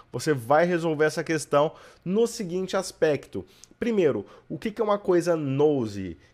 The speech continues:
Que se refere a algo que gire no sentido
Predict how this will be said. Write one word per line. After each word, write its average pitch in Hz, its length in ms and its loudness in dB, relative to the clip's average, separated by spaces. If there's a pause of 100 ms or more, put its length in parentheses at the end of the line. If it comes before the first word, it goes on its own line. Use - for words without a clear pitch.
Que - 80 -16
se - 140 -2
refere 147 640 0
a - 80 0
algo 160 500 2
que 185 240 -6
gire 156 380 -4
no 175 100 -2
sentido 165 800 -4